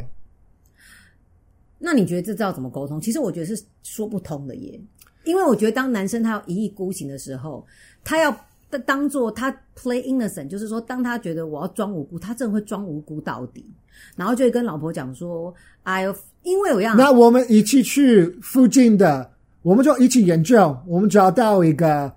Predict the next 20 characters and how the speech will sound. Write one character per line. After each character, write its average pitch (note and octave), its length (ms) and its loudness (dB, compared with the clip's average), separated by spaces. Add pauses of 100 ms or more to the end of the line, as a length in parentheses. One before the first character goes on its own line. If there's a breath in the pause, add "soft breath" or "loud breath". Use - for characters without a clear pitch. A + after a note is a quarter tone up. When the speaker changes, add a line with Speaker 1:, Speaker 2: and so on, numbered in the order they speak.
(100)
Speaker 2:
我 D#3+ 120 0
觉 F#3+ 180 6
得 F3 420 4
这 B3 80 2
个， A3 140 4 (240 loud breath)
因-， E4+ 100 -4 (460)
因 E4+ 120 -2
为 F#4 120 6
我 F#3+ 480 8 (180)
觉 F3+ 380 6
得 D3 340 6 (440)
她 D#4+ 120 4
老 B3 160 4
公 A#3+ 460 2
喜 - 260 0
欢 F#3+ 200 2
去 G3+ 240 0
的 D3 100 -2
地 E3 180 2
方， D#3 320 -4